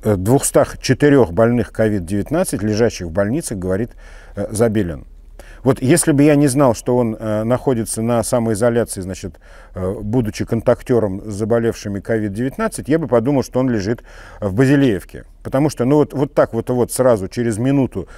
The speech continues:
самого себя перевирать и опровергать могут люди только, э, с какими-то уже признаками существенных душевных расстройств. И либо человек не помнит то, что он говорил минуту назад, либо здесь совсем какая-то более сложная лажа.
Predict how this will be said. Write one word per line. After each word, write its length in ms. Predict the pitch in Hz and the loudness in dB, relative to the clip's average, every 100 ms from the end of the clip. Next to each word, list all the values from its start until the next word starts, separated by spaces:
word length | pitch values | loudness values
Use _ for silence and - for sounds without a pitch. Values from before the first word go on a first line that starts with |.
| - | -10
самого 420 | - 135 135 120 | -2 2 4 2
себя 440 | - 120 120 98 - | -2 -2 0 0 -2
перевирать 540 | 123 120 131 123 107 | -2 0 2 2 0
и 40 | 110 | -2
опровергать 600 | 107 127 151 180 220 - | -4 -2 0 0 -2 -2
могут 280 | 185 165 135 | -2 -2 -2
люди 220 | 160 131 | -2 -2
только, 360 | 147 147 110 - - - - | -2 0 -2 -2 -14 -16 -6
э, 160 | 101 | -4
с 380 | 98 - 110 104 104 | -2 0 2 2 -2
какими-то 400 | 113 151 143 113 | -2 0 0 0
уже 160 | 131 | 0
признаками 580 | 117 120 127 - 107 98 - - - | 0 -2 -2 -2 -2 -4 -6 -18 -8
существенных 760 | - 127 156 160 - 117 95 | -2 0 2 2 2 -2 -2
душевных 460 | 87 110 139 110 98 | -4 -2 0 0 0
расстройств. 540 | 113 - 113 90 - - - - - - - - | -2 -2 -2 -4 -6 -20 -20 -20 -20 -18 -16 -2
И 80 | 139 | 2
либо 220 | 151 135 | 4 2
человек 300 | - 120 - | 4 2 2
не 120 | 131 | -2
помнит 380 | 117 139 110 92 | 0 0 0 -4
то, 80 | 107 | -6
что 160 | - | -4
он 100 | 107 | -4
говорил 320 | 104 113 113 98 | 0 2 2 0
минуту 380 | 117 113 - | -2 -4 -4
назад, 400 | 107 110 185 214 - - - 113 | -4 -2 -2 -2 -8 -20 -10 0
либо 240 | 165 131 | 2 2
здесь 180 | 107 143 | 0 0
совсем 380 | 123 104 139 139 | 0 -2 -2 -4
какая-то 520 | 104 123 139 110 90 - - | -2 0 0 0 -4 -8 -6
более 320 | 101 143 127 | 2 4 4
сложная 420 | - 131 110 117 | 2 0 0 2
лажа. 380 | 123 120 78 69 | 4 4 2 -8